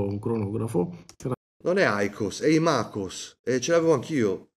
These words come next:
Speaker 2: Ce l'avevo anch'io, non con il quadrante bianco, io c'avevo il quadrante blu, mi sembra. Ah, l'ho venduto perché, guarda, l'ho pre-, l'ho presi perché c'è settantasette cinquanta dentro,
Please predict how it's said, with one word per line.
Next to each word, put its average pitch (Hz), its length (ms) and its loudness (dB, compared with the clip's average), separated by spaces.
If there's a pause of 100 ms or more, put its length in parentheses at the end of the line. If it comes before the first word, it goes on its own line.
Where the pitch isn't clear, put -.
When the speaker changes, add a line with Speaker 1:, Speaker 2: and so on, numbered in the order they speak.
(420)
Speaker 2:
Ce - 100 -6
l'avevo 165 220 4
anch'io, 175 600 2
non 156 200 4
con 139 160 2
il 123 80 -2
quadrante 127 420 2
bianco, 131 460 0
io 117 60 2
c'avevo 113 240 2
il 107 40 -2
quadrante 104 500 0
blu, 101 280 -2
mi 98 80 -4
sembra. 98 600 -2 (1400)
Ah, 156 200 -2
l'ho 170 100 10
venduto 190 480 6
perché, 143 520 4
guarda, 117 320 4
l'ho 143 180 2
pre-, 202 220 8
l'ho 147 120 4
presi 196 400 4
perché 127 220 -4
c'è 117 220 -2
settantasette 139 580 -4
cinquanta 117 640 -4
dentro, 101 560 -4